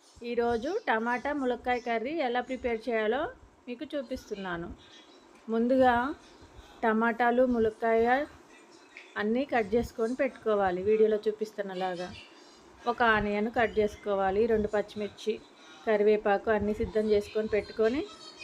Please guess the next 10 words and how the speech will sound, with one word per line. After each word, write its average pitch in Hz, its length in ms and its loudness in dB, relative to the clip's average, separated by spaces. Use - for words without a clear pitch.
స్టవ్ 220 260 4
మీద 226 280 4
ఒక 208 160 -4
ప్యాన్ 202 300 2
పెట్టుకొని, 220 460 2
అందులో 214 340 0
ఆయిల్ 202 220 2
వేసుకొని, 214 400 -2
ఆయిల్ 208 240 2
వేడైన 208 280 4